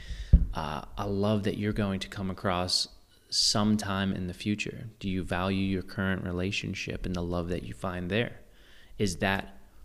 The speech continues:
one of the top things that you value? You know, you've, you've run into some people that have a really tight family, and that's one of the things that they value the most. "I value my family the most,"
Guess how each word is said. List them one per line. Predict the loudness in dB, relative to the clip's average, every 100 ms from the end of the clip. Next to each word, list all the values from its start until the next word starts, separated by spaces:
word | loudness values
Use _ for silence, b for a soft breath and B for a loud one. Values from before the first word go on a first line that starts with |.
| -8
one | 0 2 4
of | 2
the | -2
top | -2 -2 -2
things | -2 0 0 -2
that | -4 -2
you | -2 -2
value? | -2 0 0 -2 -4
You | -2
know, | 0 0
you've, | 0 -2 -4
you've | -6 -4 2
run | 4 6
into | 4 2
some | 0 0 -2
people | -2 0 0
that | 0
have | 0 0
a | 0
really | 0 2 4 4 2
tight | 0 -2 -2
family, | -2 0 2 0 -2
and | -4 -4
that's | -4 -4 -2
one | 0 2 2
of | 0
the |
things | -2 -2 -2
that | -2
they | -4 -2
value | 0 0 0 0 -2
the | -4
most. | -2 -4 -4 -6 -6 B B B B B
"I | -2 -2
value | 0 0 0 0 -2 -2
my | -4 -8
family | -8 -8 -6 -8 -10
the | -8 -8
most," | -6 -8 -8 -10